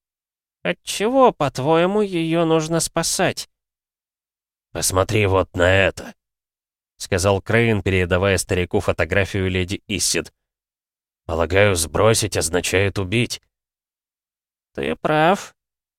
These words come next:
ответил старик, взглянув на снимок и прочитав надпись на обороте. "Я, в общем-то, уверен, что с нею всё будет в порядке. Кто-то из них хочет использовать её, кто-то убить,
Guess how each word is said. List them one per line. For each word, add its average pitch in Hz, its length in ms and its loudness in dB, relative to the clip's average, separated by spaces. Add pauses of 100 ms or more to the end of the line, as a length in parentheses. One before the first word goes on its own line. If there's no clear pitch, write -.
(340)
ответил 92 460 0
старик, 101 440 0
взглянув 92 520 0
на 92 140 0
снимок 123 440 2
и 113 40 4
прочитав 104 500 0
надпись 101 420 0
на 101 160 2
обороте. 95 540 2 (720)
"Я, 226 280 0
в 208 60 0
общем-то, 170 540 0
уверен, 170 420 4
что - 280 -2
с - 120 -4
нею 165 300 0
всё - 260 -2
будет 147 300 -2
в - 120 -12
порядке. 160 680 2 (480)
Кто-то - 320 -4
из 160 200 -2
них 185 160 2
хочет 190 400 -2
использовать 175 680 2
её, 156 540 0 (100)
кто-то 135 440 -2
убить, 143 480 0